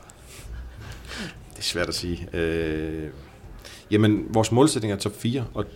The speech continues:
det er det, vi har meldt ud. Det er den målsætning, Kasper har fået. Den synes Kasper er realistisk.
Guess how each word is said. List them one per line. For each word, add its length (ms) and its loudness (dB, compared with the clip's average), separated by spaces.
det 80 4
er 40 -4
det, 140 6
vi 40 6
har 80 6
meldt 200 2
ud. 200 0
Det 120 0
er 60 2
den 100 4
målsætning, 460 0
Kasper 280 -2
har 40 -2
fået. 280 0
Den 140 2
synes 220 -2
Kasper 300 -2
er 40 0
realistisk. 500 -4